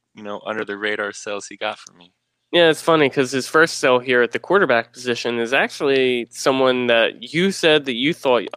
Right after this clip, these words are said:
Speaker 2: about selling or that you were going to before he, uh, said it. And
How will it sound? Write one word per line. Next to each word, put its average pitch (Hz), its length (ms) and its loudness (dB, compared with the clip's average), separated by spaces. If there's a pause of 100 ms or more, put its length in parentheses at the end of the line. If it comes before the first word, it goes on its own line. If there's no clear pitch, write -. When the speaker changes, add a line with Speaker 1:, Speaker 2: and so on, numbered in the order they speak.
Speaker 2:
about 107 400 -4 (220)
selling 104 560 -2 (320)
or 117 160 2
that 113 100 4
you 110 120 2
were 107 100 2
going 120 260 2
to 120 160 -4
before 107 340 -4
he, 104 400 -6
uh, - 220 -6
said 110 280 0
it. 104 120 0 (500)
And 113 420 2